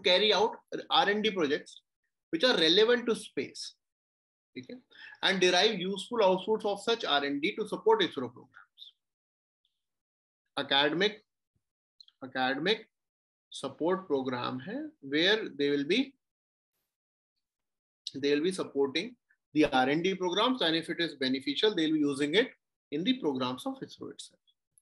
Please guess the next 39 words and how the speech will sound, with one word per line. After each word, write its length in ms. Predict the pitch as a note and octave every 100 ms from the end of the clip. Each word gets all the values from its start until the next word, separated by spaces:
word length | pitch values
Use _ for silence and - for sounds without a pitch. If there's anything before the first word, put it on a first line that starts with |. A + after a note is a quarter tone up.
| _
Okay, 200 | - F#3
this 140 | C#3+ D3
is 120 | D3
the 160 | G#3+ C4 _ _ - _ _
रिस्पॉन्ड 400 | C#3+ - B2 B2+ -
प्रोग्राम। 380 | - B2+ - -
अब 80 | F3
इन्होंने 280 | G3+ G#3 A3
क्या 220 | A3 A3
साइन 260 | A3 G#3+ G#3
किया? 140 | G#3 A#3
आईआईटी 360 | E3+ D#3+ E3
दिल्ली 320 | E3 C#3+ D3 D3
के 120 | C#3+
साथ 1300 | - F#3 - _ _ - - _ _ _ _ _ -
सपोर्ट, 460 | C#3+ D3+ - E3+ E3+ -
तीन 280 | E3+ G3 F#3+
प्रोजेक्ट्स 360 | D3+ D3 D3 -
को 120 | G3+ - _ _
सपोर्ट 420 | - - E3+ D#3+
करने 240 | D3 C3+ C3
की 140 | G#3+ C#4 -
बात, 160 | B2+
वो 120 | C#3+ C#3+
सॉरी, 280 | D3 C3+ F3+
एट 160 | F#3+
प्रोजेक्ट्स 340 | D3+ C3+ C3 _
को 100 | A3 - _ - - _ C#3+
ज्वाइंट 220 | D#3 D3+
रिसर्च 360 | C3 C#3 C3+
की 100 | -
बात 240 | C#3+ C3+ C3+
करी 180 | C#3 C#3
है, 140 | F3 -
that 200 | C3 C3
will 120 | C#3
be 100 | D#3+ F3 - _
supported 480 | - B2+ - B2+ C3
for 80 | F#3+